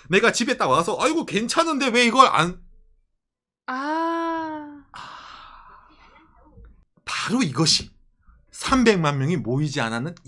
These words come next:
Speaker 1: 이유가 아닐까. 관문이 많았잖아요. 사과폰이 안 돼. 그걸 모르고 산 사람들은 번호 이동으로 들어왔다가 나갈 때 돈이 필요하대. 어, 물론 공짜인 줄 알았는데. 거기다가 기존에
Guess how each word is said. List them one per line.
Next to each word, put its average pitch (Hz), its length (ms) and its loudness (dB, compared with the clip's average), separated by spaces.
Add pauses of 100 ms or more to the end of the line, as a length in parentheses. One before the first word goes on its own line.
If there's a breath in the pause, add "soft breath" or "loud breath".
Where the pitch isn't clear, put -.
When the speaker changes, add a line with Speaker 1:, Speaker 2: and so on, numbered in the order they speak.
Speaker 1:
이유가 156 260 -2
아닐까. - 240 -16 (240)
관문이 165 380 0
많았잖아요. 82 720 -8 (340)
사과폰이 180 600 0
안 82 220 -10
돼. 98 240 -8 (600)
그걸 190 240 6
모르고 165 360 0
산 180 180 0
사람들은 185 640 -2
번호 160 300 2
이동으로 135 280 -2
들어왔다가 123 420 -2
나갈 123 260 0
때 113 100 -6
돈이 127 240 -6
필요하대. 87 380 -14
어, 247 100 2
물론 220 220 2
공짜인 190 320 0
줄 113 100 -4
알았는데. 80 360 -14 (440 soft breath)
거기다가 202 420 2
기존에 165 320 0